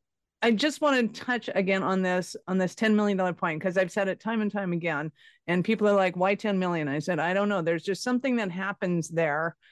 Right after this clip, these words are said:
that they, they grow and they change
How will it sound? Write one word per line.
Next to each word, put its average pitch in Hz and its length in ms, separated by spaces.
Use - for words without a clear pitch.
that 185 440
they, 180 560
they 180 100
grow 190 240
and 196 100
they 180 120
change 180 540